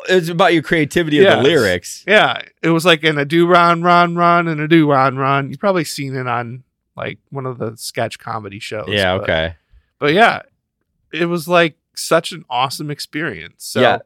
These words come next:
Speaker 1: the, the, the naming or making up lyrics is Meg and I's favorite game. If we hear something or a jingle gets in, we'll try to do it. And it, we usually can go, like, three ways,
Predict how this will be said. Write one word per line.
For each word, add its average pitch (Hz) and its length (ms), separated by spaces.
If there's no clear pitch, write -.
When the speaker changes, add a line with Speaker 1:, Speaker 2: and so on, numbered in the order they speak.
Speaker 1:
the, 127 500
the, 127 240
the 123 200
naming 151 640
or 123 280
making 120 400
up 143 140
lyrics 113 400
is 101 140
Meg 104 200
and 104 120
I's 95 260
favorite 87 320
game. 80 280
If 82 120
we 110 220
hear 104 360
something 120 360
or 98 100
a 92 60
jingle 90 420
gets 110 260
in, 123 300
we'll 110 180
try 123 240
to 98 100
do 87 260
it. 71 160
And 95 200
it, - 60
we 135 120
usually 202 220
can 180 100
go, 156 160
like, 123 200
three 127 400
ways, 110 480